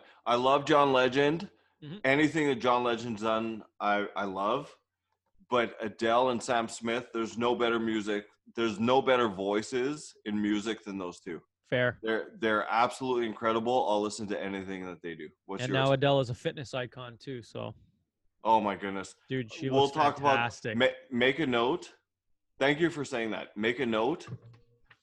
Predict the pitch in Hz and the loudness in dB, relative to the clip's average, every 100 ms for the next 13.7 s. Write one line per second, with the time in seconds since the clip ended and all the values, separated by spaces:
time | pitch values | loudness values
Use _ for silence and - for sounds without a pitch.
0 | _ 120 139 123 120 - 107 117 123 131 | _ -6 -2 -2 -4 -8 0 4 6 4
1 | 131 135 151 165 _ _ _ _ _ _ | 4 2 -2 -8 _ _ _ _ _ _
2 | - 117 110 110 113 120 104 95 - _ | -8 -8 -2 0 0 0 -10 -12 -14 _
3 | _ _ _ _ 135 233 285 147 170 143 | _ _ _ _ -10 -6 -4 -6 -4 -4
4 | 156 - _ _ _ - _ 95 - - | -4 -8 _ _ _ -20 _ -4 -4 -8
5 | _ 113 127 131 104 - 120 131 123 123 | _ -2 2 2 0 0 0 4 4 4
6 | 90 107 104 - 101 80 - _ _ _ | 2 -4 -4 -6 -6 -6 -18 _ _ _
7 | _ _ _ _ _ _ - 151 - _ | _ _ _ _ _ _ -10 -10 -10 _
8 | _ _ _ _ _ _ _ _ 143 143 | _ _ _ _ _ _ _ _ -6 -4
9 | 143 147 165 185 190 196 185 180 180 196 | -2 -2 -2 -2 -2 -4 -4 -4 -6 -8
10 | 190 185 165 160 156 151 - 165 180 190 | -8 -2 0 2 2 -2 0 2 4 2
11 | 185 - 180 170 165 170 180 185 - _ | 0 -2 -2 0 2 0 0 -2 -8 _
12 | _ _ _ _ _ _ 160 160 156 156 | _ _ _ _ _ _ 0 2 2 2
13 | 147 147 143 123 135 120 | 2 0 -2 -8 -6 -6